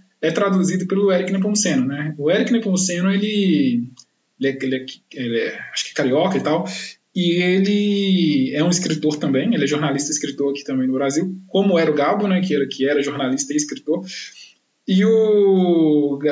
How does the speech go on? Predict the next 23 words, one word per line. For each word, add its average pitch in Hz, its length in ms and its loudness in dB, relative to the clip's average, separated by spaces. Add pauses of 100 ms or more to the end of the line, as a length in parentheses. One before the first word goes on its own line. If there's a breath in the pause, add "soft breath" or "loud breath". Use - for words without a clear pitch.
e 135 120 0
o 139 140 2
Eric 175 220 0
Nepomuceno, 156 640 0
ele, 180 600 2
além 165 320 0
disso 185 300 0
tudo, 208 220 -2
ele, 190 200 2 (160)
ele 165 140 -2
era 196 120 0
amigo 247 300 2
do 151 200 2
Garcia 139 340 -2
Marques, 123 320 -6
né? 139 160 -8
Ele 143 100 -8
se, 151 220 -4
ele, 151 140 -6 (140)
ele 147 160 -12
conhecia 190 460 -2
o 185 40 0
Gabriel 143 540 -2